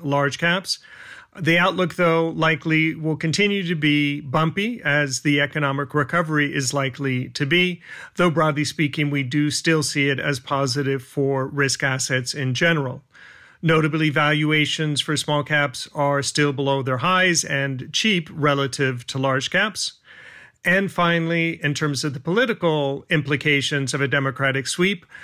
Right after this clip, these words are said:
uh, would seem also something that could help the performance of small caps,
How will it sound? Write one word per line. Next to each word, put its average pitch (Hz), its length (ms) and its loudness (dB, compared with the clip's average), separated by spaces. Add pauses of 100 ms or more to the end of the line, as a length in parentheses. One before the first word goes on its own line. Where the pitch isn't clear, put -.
(200)
uh, 160 240 -2
would 185 280 2
seem 196 300 0
also 180 540 2
something 156 420 -2
that 151 240 0
could 180 240 0
help 147 320 0
the 170 100 -4
performance 139 560 -4
of 147 80 -2
small 139 300 -2
caps, 131 420 -2